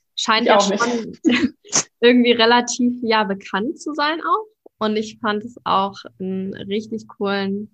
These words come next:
Speaker 1: Step einfach, dass sie gesagt haben, „Jetzt ist alles vegan.“ S-,
Speaker 2: Ja.
Speaker 1: wie du sagst, das macht Mut, irgendwie so eine, ja, positiven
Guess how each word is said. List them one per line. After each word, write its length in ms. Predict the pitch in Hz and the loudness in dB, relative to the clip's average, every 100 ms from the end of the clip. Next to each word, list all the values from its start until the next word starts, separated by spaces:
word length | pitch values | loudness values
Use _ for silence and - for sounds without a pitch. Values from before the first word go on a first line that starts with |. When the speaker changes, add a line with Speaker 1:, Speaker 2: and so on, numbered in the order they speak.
| _ | _
Speaker 1:
Step 360 | - 185 185 | -10 -6 -6
einfach, 440 | - 175 190 196 196 - | -4 -4 -4 -6 -6 -8
dass 140 | 196 | -12
sie 100 | 202 | -8
gesagt 300 | 196 190 190 | -6 -6 -6
haben, 180 | 196 190 | -6 -6
„Jetzt 280 | 196 190 - | -6 -10 -20
ist 60 | _ | _
alles 320 | 180 185 190 | -4 -4 -6
vegan.“ 480 | 190 190 190 196 196 _ _ _ _ _ _ _ _ _ | -6 -4 -4 -4 -8 _ _ _ _ _ _ _ _ _
S-, 420 | - - - - | -20 -18 -18 -2
Speaker 2:
Ja. 240 | 226 214 - _ _ _ | 2 2 -2 _ _ _
Speaker 1:
wie 120 | 220 | -4
du 140 | 214 214 | -2 2
sagst, 280 | 196 196 | 2 2
das 140 | 208 - | -6 -2
macht 260 | 214 214 | -2 -2
Mut, 260 | 214 202 196 | -2 -2 -2
irgendwie 260 | 185 185 185 | -4 -6 -6
so 100 | 190 | -6
eine, 400 | 185 180 190 196 _ _ - | -4 -6 -6 -10 _ _ -2
ja, 240 | 190 180 - | 0 0 -2
positiven 880 | 202 196 190 196 190 185 190 - - | -2 -2 -4 -6 -2 -2 -2 -6 -8